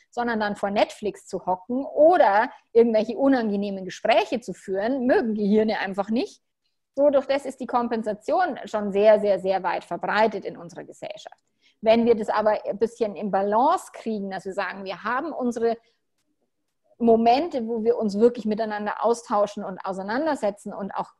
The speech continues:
ich meine, Kommunikation ist das A und O, aber davor kommt die Bewusstheit, dass jeder auch für sich klar sein muss, was will ich, wie lebe ich grad, ist es das Leben, was ich führen will, wie hätte ich's gern anders, was sind so meine Bedürfnisse, was sind die Bedürfnisse des Partners,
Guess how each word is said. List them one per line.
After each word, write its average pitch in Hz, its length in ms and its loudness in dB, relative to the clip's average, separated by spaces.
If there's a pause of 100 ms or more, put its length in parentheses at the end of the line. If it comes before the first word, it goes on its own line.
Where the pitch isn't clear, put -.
(120)
ich 208 120 -10
meine, 208 180 -8
Kommunikation 220 600 -2
ist 220 160 -8
das - 80 -14
A 196 180 -4
und 202 140 -8
O, 330 180 4
aber 220 160 6
davor 226 380 2
kommt 214 260 -4
die 214 80 -8
Bewusstheit, 208 800 0 (340)
dass 202 260 -4
jeder 254 460 4
auch 226 160 2
für 233 100 -6
sich 240 280 -6
klar 233 400 0 (240)
sein 196 400 -2
muss, 233 260 -6
was 202 160 -10
will 240 140 2
ich, 254 340 -4
wie 208 160 -4
lebe 233 300 -4
ich 240 100 -10
grad, 220 440 0
ist 214 140 -8
es 208 120 -10
das 208 100 -10
Leben, 214 260 -2
was 196 140 -4
ich - 140 -18
führen 247 340 -2
will, 226 260 4 (240)
wie 214 160 -4
hätte 220 180 2
ich's - 120 -14
gern 208 260 -2
anders, 247 640 -2
was 214 160 -6
sind 214 140 -2
so 208 80 -4
meine 208 240 -4
Bedürfnisse, 233 640 -2
was 208 140 -6
sind 208 160 -6
die 214 100 -6
Bedürfnisse 202 540 -4
des 196 140 -16
Partners, 247 520 -6